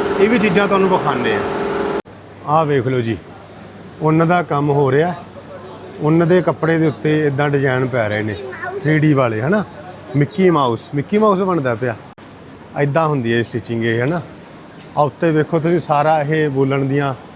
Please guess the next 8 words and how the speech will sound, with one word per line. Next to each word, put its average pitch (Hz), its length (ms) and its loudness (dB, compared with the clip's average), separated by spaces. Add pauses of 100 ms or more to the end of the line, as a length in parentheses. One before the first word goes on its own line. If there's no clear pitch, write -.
(280)
ਜਿੰਨੀਆਂ 143 340 0
ਵੀ 147 140 0
ਸਾਰੀਆਂ 143 300 0
ਰੀਲਾਂ 143 260 2
ਵਗੈਰਾ 139 260 0
ਲੱਗੀਆਂ 120 320 0
ਹੋਈਆਂ 139 260 0
ਨੇ। 117 100 -4